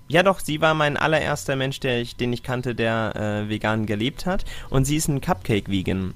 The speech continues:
Liebe Grüße, Svenja. <laughs> Sie saß in, äh, der Berufsschulklasse neben mir und hat halt irgendwie Muffins mitgebracht. Hat gemeint, „Hey, willst du mal probieren?“ So, ich war so, „Ja, klar.“ Und er so, „Hä, da ist keine Butter drin, da ist kein Ei drin, wie geht das denn?“ Bla, bla, halt die ganze Scheiße, die man <laughs> kennt.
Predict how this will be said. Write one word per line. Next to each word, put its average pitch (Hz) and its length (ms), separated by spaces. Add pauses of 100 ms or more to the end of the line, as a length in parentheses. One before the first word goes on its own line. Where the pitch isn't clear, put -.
Liebe 120 240
Grüße, 131 400
Svenja. 147 460
<laughs> - 40 (840)
Sie 127 160
saß 123 280
in, 123 340
äh, 113 340
der 120 80
Berufsschulklasse 120 640
neben 113 220
mir 120 100
und 123 100
hat 117 140
halt 110 160
irgendwie 110 180
Muffins 120 380
mitgebracht. 104 400
Hat 98 80
gemeint, 104 260
„Hey, 233 220
willst 196 240
du 185 40
mal 165 100
probieren?“ 226 500
So, 156 80
ich 135 120
war 143 140
so, 143 60
„Ja, 143 140
klar.“ 170 240
Und 139 80
er 120 80
so, 117 120
„Hä, 127 200
da 123 120
ist 78 140
keine 117 220
Butter 165 240
drin, 185 200
da 123 100
ist 117 120
kein 113 160
Ei 127 140
drin, 165 200
wie 127 80
geht 117 180
das 156 200
denn?“ 160 200
Bla, 113 180
bla, 135 240
halt 120 120
die - 40
ganze 113 220
Scheiße, - 320
die 113 40
man 107 140
<laughs> - 20
kennt. - 340